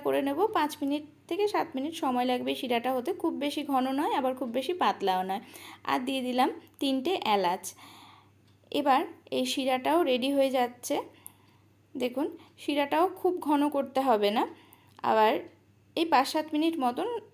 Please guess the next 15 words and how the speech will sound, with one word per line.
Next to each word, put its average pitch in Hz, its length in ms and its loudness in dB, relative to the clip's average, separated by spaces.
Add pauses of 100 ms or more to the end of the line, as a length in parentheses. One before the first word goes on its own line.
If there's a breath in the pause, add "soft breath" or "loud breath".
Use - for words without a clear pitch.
(380)
জাল 226 300 6
নিয়ে 240 200 -2
নিলেই 233 400 0
কিন্তু 277 220 0
শিরাটা 240 380 0 (140)
রেডি 180 280 0
হয়ে 180 180 0
যাবে। 185 200 -2 (640 loud breath)
এদিকে 320 340 2 (720 loud breath)
যে 226 160 6 (300)
গজাগুলো 247 480 4
ভাজছিলাম 247 520 0 (140)
সেগুলো 247 360 0 (220)
কিন্তু 269 200 -4 (120)
ভাজা 233 220 2